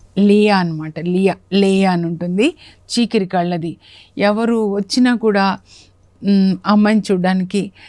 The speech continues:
చిన్న అమ్మాయిని చేసుకుంటా అంటారు. అయితే, ఉమ్, పర్లేదు, మేనల్లుడే కదా అని,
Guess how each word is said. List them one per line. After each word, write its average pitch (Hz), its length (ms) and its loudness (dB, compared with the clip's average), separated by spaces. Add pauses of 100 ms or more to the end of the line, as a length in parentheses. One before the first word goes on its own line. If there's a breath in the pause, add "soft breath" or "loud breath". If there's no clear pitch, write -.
(240 loud breath)
చిన్న 294 140 4
అమ్మాయిని 214 380 -2
చేసుకుంటా 185 460 -6
అంటారు. 160 300 -8 (500 soft breath)
అయితే, 185 440 -4 (520 soft breath)
ఉమ్, 175 280 2 (200)
పర్లేదు, 180 380 0
మేనల్లుడే 180 640 2
కదా 170 260 -2
అని, 202 240 0